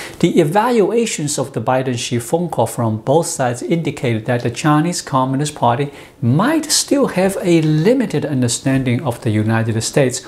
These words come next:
or intentionally ignore its current reality. According to the analysis report by Xinhua News Agency, it appears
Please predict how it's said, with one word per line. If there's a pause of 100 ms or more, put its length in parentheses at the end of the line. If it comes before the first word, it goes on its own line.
(100)
or (240)
intentionally (160)
ignore
its
current
reality. (1000)
According
to
the
analysis
report
by
Xinhua
News
Agency,
it
appears